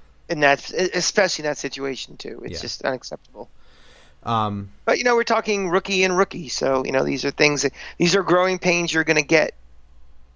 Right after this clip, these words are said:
Speaker 1: with, with guys like that.
Speaker 2: Um, I don't wanna abandon the offense without mentioning that Eric Flowers was not the only one on the offensive line that had a bad game.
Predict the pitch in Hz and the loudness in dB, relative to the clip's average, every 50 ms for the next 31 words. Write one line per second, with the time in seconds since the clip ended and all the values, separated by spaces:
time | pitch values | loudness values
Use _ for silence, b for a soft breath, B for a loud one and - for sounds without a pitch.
0 | - - - 135 - - 139 - - 135 127 139 - - 143 139 - - 135 - | -12 -4 -4 -4 -2 -2 -2 0 4 4 4 4 4 0 -2 -4 -2 -2 -2 -2
1 | - - - - - - - - - - - - B B B B B B B B | -2 -6 -14 -20 -20 -20 -20 -20 -20 -20 -20 -20 B B B B B B B B
2 | B B - 127 123 120 113 - 139 156 170 175 160 147 151 147 143 135 127 120 | B B -4 -2 -2 -2 -2 -2 -2 0 0 0 0 0 0 0 0 0 0 0
3 | 113 90 - - - - - - - 113 98 120 117 120 117 110 107 104 101 104 | -2 -2 -4 -8 -12 -16 -14 -10 -8 -2 -2 0 0 0 -2 -2 -2 -2 -4 -4
4 | 104 - 110 107 - - 101 101 101 104 - - - 98 104 101 98 - 107 104 | -4 -6 -8 -8 -6 -6 -4 -4 -4 -4 -6 -8 -8 -8 -8 -6 -6 -6 -6 -4
5 | 101 98 95 92 67 - - 82 - - 110 110 104 104 - 110 104 101 95 98 | -4 -4 -6 -8 -10 -12 -14 -14 -10 -6 -6 -6 -6 -6 -6 -6 -4 -4 -4 -6
6 | 95 90 - - - - - 98 98 95 90 87 - - - - - - - - | -6 -8 -10 -12 -14 -16 -14 -10 -10 -10 -10 -10 -12 -14 -14 -16 -20 -20 -20 -20
7 | - - - - - - - - 104 104 101 95 - - 104 - - 98 98 98 | -20 -20 -20 -20 -20 -20 -14 -8 -6 -6 -6 -6 -6 -8 -8 -6 -6 -6 -6 -4
8 | 101 101 98 95 98 98 98 101 98 90 - 101 92 95 92 98 98 95 95 90 | -4 -4 -4 -4 -4 -4 -4 -4 -4 -4 -6 -6 -6 -4 -4 -4 -4 -4 -6 -6
9 | 98 104 95 87 95 95 95 87 85 92 92 92 92 98 | -6 -6 -6 -4 -4 -4 -4 -4 -4 -4 -2 -2 -2 -4